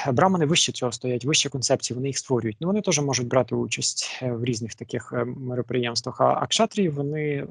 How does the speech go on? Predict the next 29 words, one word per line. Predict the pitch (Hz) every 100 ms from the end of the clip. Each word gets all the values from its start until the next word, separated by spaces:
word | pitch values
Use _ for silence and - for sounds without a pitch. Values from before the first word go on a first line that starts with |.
| 139
по | -
свідомості, | - 139 160 143 -
воїни, | 120 156 143 120
вони | 123
мають | 123 123 117
трошки | 127 -
нижчий | 127 131 - 127
рівень, | 175 127 - _ _ _ _ _ _ _ _ - -
е, | 131
свідомості, | - 131 151 131 - 131
не | 135 139 143
такий | 135 -
широкий, | 143 156 151 - 139
але | 135 135
вони | 127 143 156
можуть | 147 139 131
тільки | 139 143
брати | 135 147 139
одну | 143 147
якусь | 123 -
концепцію | - 147 220 - 135
і |
йти | 123 131
нею, | 117 117
через | 139 127
то | 127
вони | 123
такі | 120 -
направлені. | 123 120 131 120 120